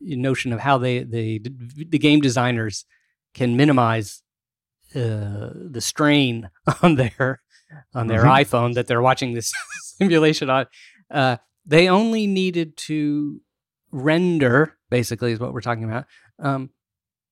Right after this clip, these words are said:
Speaker 1: the experience that the Voyager satellites have had,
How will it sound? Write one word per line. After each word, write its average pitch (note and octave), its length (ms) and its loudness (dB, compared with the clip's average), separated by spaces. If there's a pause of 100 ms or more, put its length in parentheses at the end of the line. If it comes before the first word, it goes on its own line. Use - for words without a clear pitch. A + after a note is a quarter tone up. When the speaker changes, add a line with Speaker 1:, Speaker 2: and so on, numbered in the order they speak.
(220)
Speaker 1:
the D3 600 6
experience E3+ 920 2
that C3 280 -6
the C3 60 -4
Voyager A#2+ 1040 2 (680)
satellites G2+ 600 0
have G2 120 -8
had, G2 200 -6